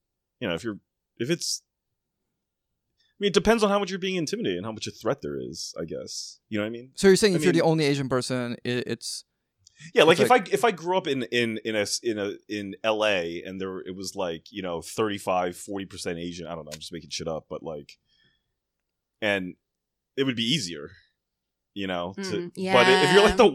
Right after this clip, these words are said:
Speaker 3: yeah,
Speaker 1: one
Speaker 3: yeah.
Speaker 1: Asian kid,
Speaker 3: You're
Speaker 1: it's
Speaker 3: right.
Speaker 1: harder,
Speaker 2: Oh,
Speaker 1: you
Speaker 2: no,
Speaker 1: know?
Speaker 2: it's definitely harder, but y-,
Speaker 1: So,
Speaker 2: even if
Speaker 1: so I
Speaker 2: you
Speaker 1: think, I think whether something's wrong or right, I mean,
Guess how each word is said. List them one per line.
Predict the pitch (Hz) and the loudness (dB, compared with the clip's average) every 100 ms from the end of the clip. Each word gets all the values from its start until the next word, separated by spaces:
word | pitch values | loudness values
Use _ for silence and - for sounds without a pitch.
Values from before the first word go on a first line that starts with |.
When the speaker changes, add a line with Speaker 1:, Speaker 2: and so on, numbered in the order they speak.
| 135 185 | 0 2
Speaker 3:
yeah, | 175 | 4
Speaker 1:
one | 160 | 6
Speaker 3:
yeah. | 170 160 | 6 6
Speaker 1:
Asian | 175 175 127 | 4 2 -2
kid, | - 110 98 101 _ _ - _ _ | 0 0 0 -6 _ _ -20 _ _
Speaker 3:
You're | 180 170 | -2 2
Speaker 1:
it's | 160 | 2
Speaker 3:
right. | 165 | 0
Speaker 1:
harder, | 131 185 165 98 87 - _ - | 2 4 4 0 -4 -10 _ 0
Speaker 2:
Oh, | 262 | 6
Speaker 1:
you | |
Speaker 2:
no, | 330 | 8
Speaker 1:
know? | 226 | 8
Speaker 2:
it's | 233 226 | 8 6
definitely | 262 262 | 6 6
harder, | 233 196 | 6 6
but | 190 - | 6 6
y-, | 196 - | 4 6
Speaker 1:
So, | 196 165 | 10 10
Speaker 2:
even | 151 | 10
if | 214 | 10
Speaker 1:
so | |
I | 196 | 10
Speaker 2:
you | |
Speaker 1:
think, | 214 185 175 | 10 8 6
I | 165 | 4
think | 220 190 | 4 4
whether | 156 165 156 | 6 6 4
something's | - 165 147 107 | 0 -2 -2 -6
wrong | 101 117 123 | 0 2 4
or | 104 | 2
right, | 95 117 104 92 | 2 4 4 2
I | 90 | -2
mean, | 90 87 82 82 | -6 -8 -10 -14